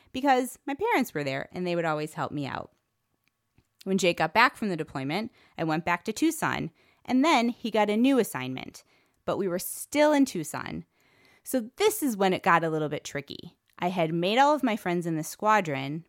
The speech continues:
but I still had to switch to a whole other community within this community that I was already in. I was no longer invited to the things that the other people were a part of.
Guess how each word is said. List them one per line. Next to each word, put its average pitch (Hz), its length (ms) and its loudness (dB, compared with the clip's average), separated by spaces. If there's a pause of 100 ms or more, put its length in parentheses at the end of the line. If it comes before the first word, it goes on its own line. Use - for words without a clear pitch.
but 190 100 -2
I 190 80 2
still 294 560 2
had 269 140 -2
to 254 80 -2
switch 202 320 -6
to 190 180 -4
a 170 60 0
whole 262 420 2
other 220 240 0
community 170 640 -4
within 175 680 -2
this 165 180 -8
community 160 420 -4
that 151 160 -8
I 147 140 -2
was 143 240 -8
already 160 400 -2
in. 82 320 -8 (520)
I 156 40 -2
was 170 180 0
no 160 160 2
longer 156 240 -2
invited 185 480 0
to 226 80 -6
the 208 120 -4
things 202 380 -4
that 185 140 -6
the 185 100 -6
other 170 180 0
people 170 280 -8
were 165 180 -2
a 160 60 -4
part 156 260 -2
of. 160 320 -4